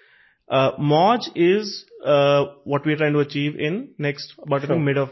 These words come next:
Speaker 1: next year, and by the end of, uh, next calendar year, the company will be sort of ebitda breakeven. So that has been the trajectory that, that we have been on.
Speaker 2: Yeah.
Speaker 1: Uh, I think we've also seen, uh, macros change massively, right? Like, twenty twenty-one was like a,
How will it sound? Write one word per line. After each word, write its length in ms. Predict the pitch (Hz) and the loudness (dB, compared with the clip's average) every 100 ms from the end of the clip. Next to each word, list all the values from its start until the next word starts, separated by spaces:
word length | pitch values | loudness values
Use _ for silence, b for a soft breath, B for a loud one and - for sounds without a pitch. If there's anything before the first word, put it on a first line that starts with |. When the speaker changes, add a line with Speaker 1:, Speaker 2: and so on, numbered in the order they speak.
| - | -8
Speaker 1:
next 240 | 131 - | -12 -6
year, 100 | 165 | -4
and 120 | 220 190 | -2 2
by 120 | 147 | 2
the 160 | 156 | 2
end 240 | 147 151 156 | 0 0 2
of, 160 | 147 147 _ _ _ _ _ - - | 0 -2 _ _ _ _ _ -16 -8
uh, 220 | 104 98 | -6 -6
next 260 | 127 135 - | -6 -6 -4
calendar 260 | 139 135 | -4 -4
year, 280 | 135 214 233 185 | -2 -4 -6 -8
the 80 | 156 | -2
company 320 | 147 143 147 | -2 0 -2
will 120 | 131 | -2
be 160 | 131 123 | -4 -6
sort 160 | 123 | -6
of 120 | 117 - | -8 -10
ebitda 340 | 120 120 117 | -10 -10 -10
breakeven. 340 | 120 - 127 - _ b b b b b | -12 -14 -16 -18 _ b b b b b
So 100 | 180 | 0
that 200 | 160 165 | 2 4
has 100 | 214 | 2
been 200 | 214 214 | 2 0
the 80 | 202 | 2
trajectory 440 | 165 143 147 165 | 2 0 -2 -2
that, 300 | 151 147 - | 0 -2 -2
that 200 | 143 131 | -4 -2
we 100 | 135 | -4
have 140 | 131 131 | -6 -4
been 200 | 139 123 | -4 -2
on. 120 | 117 | -4
Speaker 2:
Yeah. 140 | 113 - _ _ _ _ _ _ _ _ _ _ _ | -6 -10 _ _ _ _ _ _ _ _ _ _ _
Speaker 1:
Uh, 400 | - 131 127 123 123 b b b b b | -4 -2 0 -2 -6 b b b b b
I 80 | 151 | 2
think 120 | 185 | 4
we've 100 | 180 | 4
also 260 | 165 208 | 4 0
seen, 500 | 208 175 175 180 185 | -2 0 0 2 0
uh, 400 | 165 143 135 127 117 - | 2 2 2 0 -4 -6
macros 500 | 139 139 156 151 151 | -4 -4 -4 -4 -2
change 240 | 143 135 | -4 -2
massively, 360 | 135 127 127 120 | -4 -6 -6 -4
right? 160 | 139 | -2
Like, 300 | 143 131 - - _ | -2 -6 -10 -20 _
twenty 180 | 151 160 | 0 2
twenty-one 400 | 165 165 156 156 | 2 2 2 2
was 480 | 147 147 139 135 139 | 4 4 2 -2 -4
like 260 | 131 127 131 | -2 -2 0
a, 420 | 131 127 120 | 0 0 -4